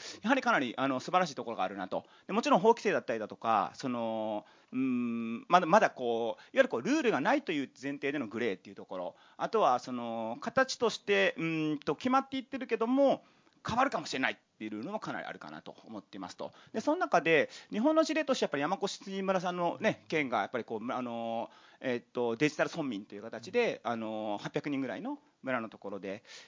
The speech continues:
Speaker 2: えっと、そこ、まあ、うまいなと思ったのは、その、と、あの、そこの、いわゆるこう、デジタルの、えっと、いわゆるこう、町民権を与えますよっていう仕組みなので、いわゆる既存の村にあんま関係ないんですよね。
Speaker 1: うん。
Speaker 2: で、そういう意味で、村おこしをする資金を別のところで発行して、それを日本、まあ、今回は、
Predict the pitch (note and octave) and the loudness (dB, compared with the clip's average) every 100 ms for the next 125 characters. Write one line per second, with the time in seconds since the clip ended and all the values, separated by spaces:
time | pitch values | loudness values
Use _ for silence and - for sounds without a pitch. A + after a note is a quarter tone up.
0 | - C3 B2 B2 - - C4+ C#4+ A3+ E4+ | -8 -4 -2 -4 -8 0 2 4 4 4
1 | E4+ F3+ D#3 C3+ A#2+ A2 A#2+ A2+ B2+ C3+ | 4 2 0 -4 -6 -4 -4 -4 -6 -2
2 | B3+ A#3 C#3+ C#3 B2 A#2+ A#2 _ _ - | 2 2 2 -2 -4 -4 -8 _ _ -10
3 | B3+ D#4+ E4+ C#4 - _ E3+ D#3+ - A#2 | -4 -2 0 -2 -6 _ -4 -4 -4 -2
4 | B3 D4+ - D#4+ D4+ D4+ C#4 - _ A3 | -2 -4 0 4 4 2 -4 -6 _ -10
5 | A#3 C4+ E3 - _ - C#3 C#3 C3 - | -4 -2 -4 -8 _ -8 -4 -2 -4 -4
6 | C#3+ B2 C#3+ D#3+ C3 - C3+ E3 D#3+ - | -4 -2 -2 -2 -4 -4 -2 0 -2 -4
7 | A2+ G2+ B2+ B2+ B2 - G2+ - F#2+ G#2+ | -2 -2 -2 -4 -6 -10 -12 -12 -16 -12
8 | G#2+ G2 F#2+ G#2 F#2+ - C#4+ D#4 - G#3+ | -10 -8 -6 -8 -8 -10 -6 -4 -4 -2
9 | C#4+ F4 G4 G#4+ B2 G#2+ C3 A#3+ D4+ - | 0 0 -2 -4 -4 -6 -6 -6 -6 -8
10 | F#2+ - - - A#2 _ _ _ _ G#3 | -10 -18 -20 -20 -20 _ _ _ _ -12
11 | - D#4+ E4+ F#4+ G3 D#3 C3 A#2+ G3 D4 | -6 -6 -4 -4 0 2 2 0 0 0
12 | C#4+ - B2+ - B2 - B2+ G2 A2 A2 | 0 -6 -10 -12 -14 -14 -8 -4 -2 -2
13 | F#2+ G3+ C4+ C#4+ C4+ C4+ C4+ A3 A#3 - | -2 -4 -2 -2 0 -2 -2 0 -2 -2
14 | G#3 - G#3 F3 F3+ - B3 B3 F3+ G#3+ | -8 -6 0 2 0 -2 0 2 2 0
15 | A3 F#3 - C4+ E3+ G#2 | 4 2 2 2 2 0